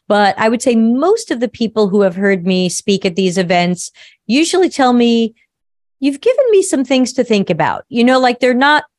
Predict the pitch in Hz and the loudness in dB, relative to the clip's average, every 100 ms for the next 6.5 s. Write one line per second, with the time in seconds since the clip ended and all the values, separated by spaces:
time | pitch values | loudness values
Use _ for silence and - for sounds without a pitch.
0 | _ - 262 262 262 240 233 220 220 214 | _ -2 0 2 0 2 2 2 0 2
1 | 208 202 190 208 185 185 202 233 208 220 | 0 -2 -2 -4 -4 -4 0 0 2 0
2 | 196 202 190 175 190 254 330 _ - _ | 2 2 0 2 2 2 -2 _ -20 _
3 | - 226 - 233 226 220 214 214 208 _ | -2 -2 -2 0 2 4 2 0 -6 _
4 | 190 208 196 208 190 - 302 320 - 302 | -14 -12 -12 -12 -12 -4 -2 -2 -2 0
5 | 262 254 247 226 220 - 202 196 190 180 | 2 2 0 0 0 -2 -4 -2 0 0
6 | 180 170 160 143 | -2 -2 -4 -6